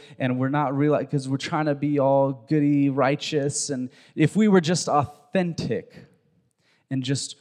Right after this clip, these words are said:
real, we would see that we can relate to others.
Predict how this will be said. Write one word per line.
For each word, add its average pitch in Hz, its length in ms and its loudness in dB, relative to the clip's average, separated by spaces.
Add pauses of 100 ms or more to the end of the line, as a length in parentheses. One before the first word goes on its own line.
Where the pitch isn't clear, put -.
(140)
real, 123 760 -2 (1000)
we 123 120 -4
would 123 180 -2
see 135 340 0
that 85 180 -4
we 104 100 -4
can 104 260 -10
relate 98 420 -6
to - 180 -16
others. - 640 -16